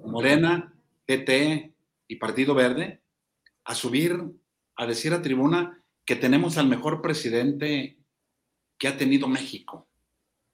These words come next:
Sí, de verdad, este, se los dije recientemente, digo, no, no me cabe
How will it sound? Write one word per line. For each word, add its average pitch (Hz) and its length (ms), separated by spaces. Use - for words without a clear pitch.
Sí, - 380
de 110 160
verdad, 127 280
este, 160 200
se 113 120
los 107 200
dije 143 260
recientemente, 123 960
digo, 117 220
no, 135 480
no 127 200
me 160 200
cabe 139 680